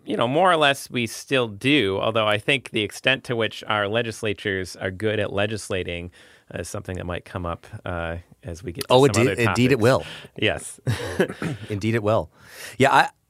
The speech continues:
Speaker 2: I think, too, this is a perfect opportunity to point out how what we focus on in terms of the founding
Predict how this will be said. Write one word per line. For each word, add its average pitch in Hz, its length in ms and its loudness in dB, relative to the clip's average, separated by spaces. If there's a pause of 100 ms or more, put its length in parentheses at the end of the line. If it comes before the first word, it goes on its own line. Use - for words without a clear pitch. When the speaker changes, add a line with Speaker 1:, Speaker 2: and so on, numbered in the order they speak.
(340)
Speaker 2:
I 151 60 8
think, 208 340 2
too, 135 640 4
this 113 400 2 (140)
is 107 180 0
a 101 40 0
perfect 135 380 4
opportunity 107 640 4
to 98 120 -2
point 101 440 0 (100)
out 107 400 4
how 95 500 4 (560)
what 120 420 6
we 127 120 8
focus 127 520 6
on 85 320 2
in 92 200 0
terms 92 560 2
of 87 640 0
the 92 120 -2
founding 85 840 0